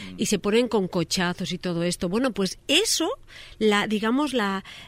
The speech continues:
el, el gasto energético y el gasto, eh, en, en, en el planeta que estás haciendo daña tanto como el comer carne.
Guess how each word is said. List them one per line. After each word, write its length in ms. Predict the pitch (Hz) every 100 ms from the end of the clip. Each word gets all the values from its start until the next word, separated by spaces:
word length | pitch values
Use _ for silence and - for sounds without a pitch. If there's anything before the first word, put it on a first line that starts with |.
| -
el, 280 | 214 196 -
el 200 | 214 190
gasto 580 | 185 330 - - 214 180 -
energético 1000 | 202 185 185 - 302 - 233 - 175 -
y 180 | 196
el 240 | 180 180 180
gasto, 680 | 214 294 - - 180 - -
eh, 300 | - 156 107
en, 240 | - 156 -
en, 380 | - 175 175 117
en 160 | 175 180
el 80 | 175
planeta 400 | 180 214 233 247
que 80 |
estás 240 | 190 - 233
haciendo 480 | 220 220 233 262 - - - -
daña 380 | 185 233 277 277
tanto 380 | 233 247 294 - -
como 220 | 185 180
el 60 | 170
comer 280 | 165 196 -
carne. 420 | 277 233 -